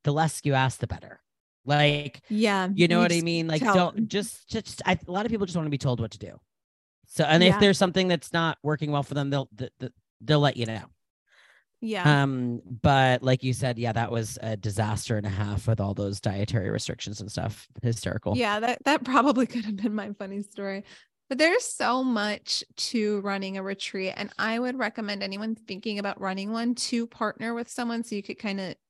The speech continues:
Speaker 1: It's a
Speaker 2: feel
Speaker 1: lot to
Speaker 2: through all
Speaker 1: tackle.
Speaker 2: of it.
Speaker 1: It's a lot
Speaker 2: It's
Speaker 1: to
Speaker 2: a lot to
Speaker 1: tackle.
Speaker 2: tackle, and you can, you can kinda go through it together.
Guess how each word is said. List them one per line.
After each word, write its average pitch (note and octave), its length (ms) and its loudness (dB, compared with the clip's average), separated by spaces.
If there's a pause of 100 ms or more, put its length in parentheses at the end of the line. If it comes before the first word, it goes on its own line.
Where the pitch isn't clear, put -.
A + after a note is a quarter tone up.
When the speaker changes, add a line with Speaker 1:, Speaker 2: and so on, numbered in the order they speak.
(720)
Speaker 1:
It's D3+ 120 8
a - 40 10
Speaker 2:
feel F#3+ 40 10
Speaker 1:
lot F3 220 10
to F3+ 60 6
Speaker 2:
through - 100 2
all D3 120 8
Speaker 1:
tackle. A2 360 4
Speaker 2:
of D3 80 -10
it. - 180 -16
Speaker 1:
It's - 140 2
a C3+ 60 4
lot A2+ 220 0
Speaker 2:
It's C4+ 100 0
Speaker 1:
to D#4+ 60 6
Speaker 2:
a - 20 4
lot D4 180 4
to D4+ 80 0
Speaker 1:
tackle. C4 140 -2
Speaker 2:
tackle, A#3+ 320 2
and A3+ 140 0
you A3 120 0
can, G#3 560 -2 (140)
you A3 120 -6
can A3 140 -6
kinda A3 220 -2
go G3+ 380 -2
through G3+ 460 -4
it - 200 -4
together. G#3 680 -4